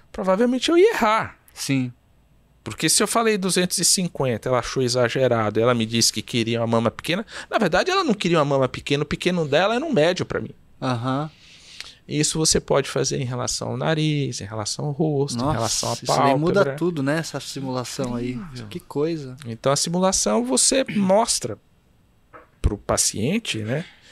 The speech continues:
Speaker 1: "Olha, se eu operar suas pálpebras, seus olhos vão ficar parecendo essa simu-,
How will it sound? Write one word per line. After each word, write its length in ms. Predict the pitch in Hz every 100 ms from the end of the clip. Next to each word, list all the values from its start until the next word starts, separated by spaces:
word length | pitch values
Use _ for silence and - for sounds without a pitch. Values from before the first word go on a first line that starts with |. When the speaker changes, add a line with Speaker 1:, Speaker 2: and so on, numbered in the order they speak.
| - - - -
Speaker 1:
"Olha, 200 | 127 113
se 160 | -
eu 60 | 180
operar 320 | - - 160
suas 320 | - 139 120
pálpebras, 920 | - 151 156 180 131 117 107 - - - - - - -
seus 260 | - 139
olhos 260 | 151 175 185
vão 120 | 190
ficar 560 | 196 208 - 175 180 196 - _ _ _ _ _ _ _ _ _ _
parecendo 540 | 165 175 175 - 220 214
essa 160 | -
simu-, 340 | 196 190 170